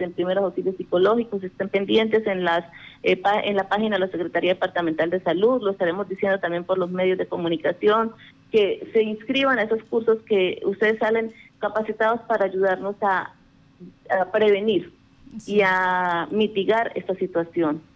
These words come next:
Speaker 2: ¿Qué riesgo o qué efecto sucede cuando se presenta una situación simultánea, eh, de hechos como los actuales, donde se,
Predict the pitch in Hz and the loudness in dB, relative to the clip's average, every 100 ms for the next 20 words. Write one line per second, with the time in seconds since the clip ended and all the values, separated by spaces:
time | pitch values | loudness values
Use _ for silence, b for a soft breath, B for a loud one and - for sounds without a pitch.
0 | - - 254 240 262 262 240 269 233 180 | -20 -2 0 2 4 2 2 0 0 0
1 | 220 214 - 226 - 226 220 190 202 196 | 0 0 0 -4 -2 -4 -2 -2 2 2
2 | 202 208 208 185 180 180 175 190 180 208 | 2 2 2 2 2 -2 -2 0 2 2
3 | 214 220 214 214 185 190 185 - 226 180 | 2 4 4 4 2 4 2 6 6 6
4 | 170 202 190 190 208 B B B B B | 4 4 4 4 2 B B B B B
5 | - 190 180 175 175 - 190 185 180 202 | 0 4 6 6 2 -2 0 4 6 6
6 | 202 220 - - 202 180 180 170 175 - | 4 0 -2 0 4 6 4 4 0 2
7 | 226 214 175 160 - - - 202 185 180 | 2 4 4 0 -6 -10 -8 0 2 2
8 | 180 180 165 | 0 0 0